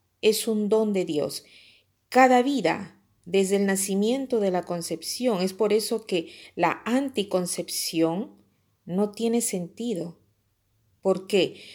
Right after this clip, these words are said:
Porque con la anticoncepción soy yo que establezco el hijo. En cambio, el hijo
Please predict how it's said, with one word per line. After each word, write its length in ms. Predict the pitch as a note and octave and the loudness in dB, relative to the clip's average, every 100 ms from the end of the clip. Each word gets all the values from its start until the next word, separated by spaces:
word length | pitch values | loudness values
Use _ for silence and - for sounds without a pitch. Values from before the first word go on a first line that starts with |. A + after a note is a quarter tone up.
| - - | -18 2
Porque 340 | G3+ G3+ F#3+ | 2 4 0
con 260 | F#3+ F#3 F3+ | 2 0 0
la 260 | F3 - - | -2 -6 -6
anticoncepción 1400 | A3+ C#4 C#4 B3 G3+ F#3+ F#3 E3+ - - E3 E3 F#3 C4+ - _ _ _ _ | -2 -2 -4 -4 -2 0 -4 -4 -6 -2 0 0 -2 -8 -16 _ _ _ _
soy 300 | - F#3 F3+ | -2 0 6
yo 340 | G#3+ D#4 C#4+ | 10 10 10
que 120 | - | 4
establezco 720 | E3+ - E3+ E3 E3+ E3 - E3+ | -2 -2 -4 0 0 0 -2 -2
el 120 | E3 | 0
hijo. 460 | D#3+ - - D#3 - _ _ _ _ _ _ _ _ | -4 -6 -12 -12 -14 _ _ _ _ _ _ _ _
En 140 | - F3+ | -8 -2
cambio, 380 | G#3 G#3 A3 G#3+ | 2 2 4 2
el 100 | G3+ | 2
hijo 640 | E3+ - E3+ G3 - | -2 -4 0 0 -2